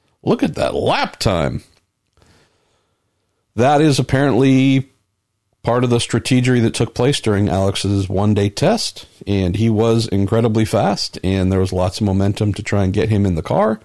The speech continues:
and here we are. So, figured I'd share that. That didn't really fit in the news story, but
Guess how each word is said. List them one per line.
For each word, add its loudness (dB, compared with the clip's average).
and 2
here 4
we 4
are. 0
So, 0
figured 0
I'd -2
share 0
that. 0
That -2
didn't 0
really 2
fit -2
in 0
the 0
news 0
story, 2
but -2